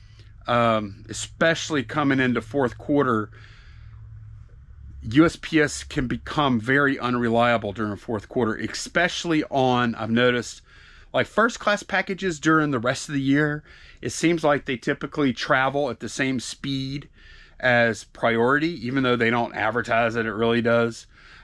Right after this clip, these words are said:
Um, and even, even media rate will usually go fairly quickly, but you find that once they start getting, like, overwhelmed with packages, they start leaving the first class. Maybe it'll take a,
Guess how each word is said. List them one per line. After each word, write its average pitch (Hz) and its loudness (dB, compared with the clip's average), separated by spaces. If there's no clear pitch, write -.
Um, 104 -2
and 139 2
even, 196 2
even 165 2
media 135 4
rate 127 2
will 120 0
usually 117 0
go 123 4
fairly 123 2
quickly, 135 -2
but 110 0
you 117 2
find 156 2
that 117 -4
once 139 0
they 139 -2
start 139 0
getting, 127 0
like, 113 0
overwhelmed 135 4
with 123 -6
packages, 160 0
they 147 0
start 233 2
leaving 220 0
the 185 -2
first 196 0
class. 185 0
Maybe 170 0
it'll 165 2
take 160 -2
a, 147 0